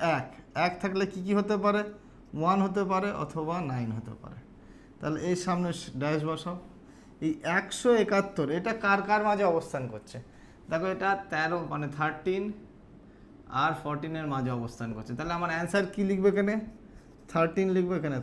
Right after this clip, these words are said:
থার্টিন লিখবো। আমি তোমাকে কি শিখিয়েছি? যে কার কাছে? এই থার্টিনেরটা কত? একশো একাত্তর। এখানে একশো ঊনসত্তর। এখানে আছে কত? একশো একাত্তর।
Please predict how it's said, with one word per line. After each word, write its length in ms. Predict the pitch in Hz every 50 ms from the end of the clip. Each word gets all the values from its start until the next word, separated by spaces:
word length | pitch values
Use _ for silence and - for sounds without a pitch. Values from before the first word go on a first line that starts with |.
| -
থার্টিন 320 | - 110 107 - 113 104 101
লিখবো। 320 | 101 104 98 - 95 95 - - - - - - - - - - - - - -
আমি 200 | - 156 190 190
তোমাকে 280 | 208 208 208 208 202 202
কি 180 | 202 214 220
শিখিয়েছি? 640 | 208 - 233 196 202 220 214 214 214 220 214 214 - - - - - - - - -
যে 60 | 175
কার 360 | 175 - 196 202 208 208 208
কাছে? 440 | 202 - 175 160 - - 143 127 127 - -
এই 240 | - 180 180 180 180
থার্টিনেরটা 540 | 180 185 180 - 202 196 202 196 - 220 196
কত? 220 | 208 185 - 208 214 220 - -
একশো 280 | 147 143 - - 185
একাত্তর। 460 | 160 139 135 123 127 - - 120 113 - - - - - - - - - - -
এখানে 320 | 160 165 165 214 208 214 202 208 - - - - - -
একশো 280 | - 165 - - 208
ঊনসত্তর। 580 | 190 180 165 120 - 143 123 - - 139 135 -
এখানে 260 | 165 156 190 214 214
আছে 180 | 214 208 214 208 196
কত? 140 | 208 202
একশো 360 | 214 196 165 160 - - - 175
একাত্তর। 480 | - 120 131 127 - - - 123 113